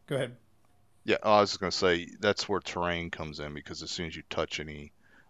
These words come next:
Speaker 2: uneven terrain, it breaks your phalanx, which is
Speaker 1: Oh,
Speaker 2: pretty
Speaker 1: yeah,
Speaker 2: true
Speaker 1: that's
Speaker 2: to
Speaker 1: good.
Speaker 2: history.
Speaker 1: Oh, yeah,
Speaker 2: So,
Speaker 1: absolutely. It's a good
Speaker 2: yeah,
Speaker 1: rule.
Speaker 2: they just, yeah, they just did not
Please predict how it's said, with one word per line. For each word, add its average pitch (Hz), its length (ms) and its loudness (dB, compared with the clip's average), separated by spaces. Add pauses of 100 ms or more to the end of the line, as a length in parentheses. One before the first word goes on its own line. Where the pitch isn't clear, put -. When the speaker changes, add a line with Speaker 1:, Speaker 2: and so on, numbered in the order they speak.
Speaker 2:
uneven 80 420 -2
terrain, 87 480 -2
it 73 160 -10
breaks 78 340 -2
your - 80 -8
phalanx, 55 760 -4
which 151 200 2
is 131 180 2
Speaker 1:
Oh, 123 140 0
Speaker 2:
pretty 117 220 0
Speaker 1:
yeah, - 0 -
Speaker 2:
true 127 260 6
Speaker 1:
that's - 0 -
Speaker 2:
to 90 100 8
Speaker 1:
good. - 20 0
Speaker 2:
history. 82 640 0 (160)
Speaker 1:
Oh, 220 120 6
yeah, 156 340 2
Speaker 2:
So, - 140 0
Speaker 1:
absolutely. 104 440 4
It's 98 120 -12
a - 40 -10
good 110 180 2
Speaker 2:
yeah, - 0 -
Speaker 1:
rule. 73 420 0
Speaker 2:
they 120 160 4
just, 143 320 -2 (120)
yeah, 92 260 10
they 104 160 6
just 120 200 -10
did 107 160 2
not 90 300 2